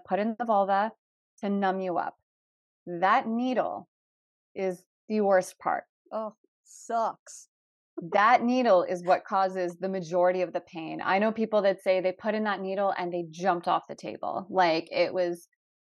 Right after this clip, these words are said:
Speaker 1: very, very painful. So they'll inject you with local anesthetic, numb up the area, and then they have this instrument that also almost looks like,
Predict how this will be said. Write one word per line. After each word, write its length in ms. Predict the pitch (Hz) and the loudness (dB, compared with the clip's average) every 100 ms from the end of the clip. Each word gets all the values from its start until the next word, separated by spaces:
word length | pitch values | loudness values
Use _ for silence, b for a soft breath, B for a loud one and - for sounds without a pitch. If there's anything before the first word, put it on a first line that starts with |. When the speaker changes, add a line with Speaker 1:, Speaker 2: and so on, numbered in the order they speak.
| 180 | -4
Speaker 1:
very, 320 | 208 196 196 | 2 4 4
very 220 | 180 165 | 4 2
painful. 680 | 165 - 175 - - - - b b _ - | -2 -14 -14 -6 -4 -4 -6 b b _ -12
So 580 | - 202 180 175 180 - - | 4 8 10 8 6 -2 0
they'll 200 | 190 190 | 4 4
inject 500 | 196 185 190 208 - | 2 0 0 0 -6
you 340 | 254 247 254 | -2 -2 -2
with 220 | 233 208 | -4 -4
local 260 | 175 175 208 | -4 -4 -2
anesthetic, 640 | 240 294 285 220 214 220 220 - | -2 -2 -4 -4 -2 -2 -6 -18
numb 320 | 190 185 180 | -10 -4 -2
up 140 | 202 220 | -2 -4
the 140 | 262 | -6
area, 440 | 202 190 185 185 185 | -2 0 4 4 2
and 140 | 196 190 | -2 -6
then 140 | 220 | -4
they 100 | 269 | -6
have 200 | 269 254 | -4 -4
this 180 | 226 220 - | -6 -8 -8
instrument 640 | 180 - 226 220 220 220 | -10 -8 -4 -2 0 0
that 160 | 214 - | 0 2
also 320 | 185 - - - | 0 0 -8 -12
almost 320 | 202 247 311 311 | -4 0 0 -2
looks 200 | 226 - | -6 -2
like, 280 | 196 190 | -2 -2